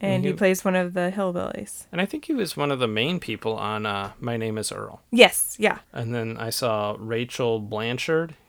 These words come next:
Speaker 2: who I remember she was Cher
Speaker 1: On the
Speaker 2: on
Speaker 1: Clueless
Speaker 2: the
Speaker 1: T V show.
Speaker 2: Clueless T V show. And she played one of the hippie girls, specifically the one with the super hairy legs.
Speaker 1: Yes.
Speaker 2: Yeah.
Speaker 1: Because they didn't show if the other girl had him or not.
Speaker 2: No. Mm.
Speaker 1: And she was in Flight of the Conchords.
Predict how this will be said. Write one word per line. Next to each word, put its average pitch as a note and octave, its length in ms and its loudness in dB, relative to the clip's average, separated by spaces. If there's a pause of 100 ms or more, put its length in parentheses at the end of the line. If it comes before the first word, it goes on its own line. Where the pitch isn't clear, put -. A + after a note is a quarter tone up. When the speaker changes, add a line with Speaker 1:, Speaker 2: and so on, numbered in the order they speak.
Speaker 2:
who A#2 360 -2
I A#2 60 -2
remember A2+ 380 0
she - 240 -6
was G#2+ 200 -2
Cher G#2+ 720 -4
Speaker 1:
On F3+ 220 -2
the F3+ 60 -2
Speaker 2:
on G#3 280 -6
Speaker 1:
Clueless F3 440 -2
Speaker 2:
the - 100 -2
Speaker 1:
T F#3 60 0
V F3+ 80 -2
show. - 180 -4
Speaker 2:
Clueless A2 340 -2
T B2 140 -6
V G#2+ 160 -6
show. G2 320 -6 (540)
And G#2 200 -6
she A2 200 -6
played G#2 280 -4
one G#2 160 -4
of G2+ 80 -6
the G2 60 -6
hippie G#2 280 -10
girls, A2+ 340 -8
specifically - 760 -6
the G2 80 -6
one G2 240 -6
with F#2+ 100 -12
the A#2 100 -10
super G#2 320 -6
hairy G#2+ 280 -8
legs. - 500 -12 (120)
Speaker 1:
Yes. - 560 -2
Speaker 2:
Yeah. - 540 -18
Speaker 1:
Because G#3+ 200 4
they G3+ 120 4
didn't F#3+ 220 0
show F3+ 140 0
if E3+ 120 -6
the E3+ 100 0
other E3+ 180 -2
girl - 240 -10
had - 260 -12
him - 180 -14
or - 160 -14
not. - 120 -18 (160)
Speaker 2:
No. A2 200 0 (260)
Mm. G2 140 -12 (340)
Speaker 1:
And A3 280 10
she D4+ 80 4
was D4+ 120 4
in C4 120 6
Flight G3+ 200 4
of G3 100 2
the G3+ 60 -10
Conchords. G3 720 -4